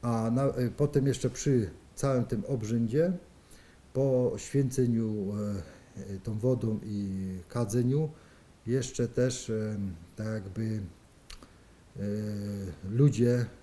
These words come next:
łowczorze, tak samo powinni wleźć do tego koszora.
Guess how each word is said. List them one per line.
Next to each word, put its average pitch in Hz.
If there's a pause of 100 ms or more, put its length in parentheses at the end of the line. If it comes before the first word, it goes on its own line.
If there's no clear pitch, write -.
(180)
łowczorze, 120 (640)
tak 123
samo 120
powinni 110 (320)
wleźć 117
do 117
tego 110
koszora. 113